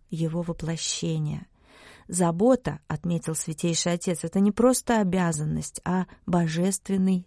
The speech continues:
термин. Это сам Христос, запечатлённый в каждом человеке, в тех, кто хочет быть носителем его любви, проявляя малые жесты милосердия и заботы».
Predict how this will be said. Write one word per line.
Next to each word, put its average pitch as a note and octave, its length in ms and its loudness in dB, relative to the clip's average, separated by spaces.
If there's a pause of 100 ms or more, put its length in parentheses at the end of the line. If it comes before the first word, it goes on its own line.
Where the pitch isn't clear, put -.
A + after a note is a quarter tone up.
термин. D3+ 560 -2 (460)
Это G#3 220 4
сам A#3+ 340 6
Христос, G3+ 880 0
запечатлённый F3+ 960 2 (240)
в - 100 -18
каждом F#3+ 460 2
человеке, F#3 800 0 (280)
в - 120 -18
тех, A#3 340 4
кто - 180 -2
хочет F#3+ 380 2
быть G3 240 0
носителем F#3 680 0
его F3 320 2
любви, F#3+ 560 2 (260)
проявляя F#3+ 640 2
малые F#3+ 480 2
жесты F3 520 0
милосердия F#3 1080 -2
и E3+ 120 -2
заботы». D#3 680 -4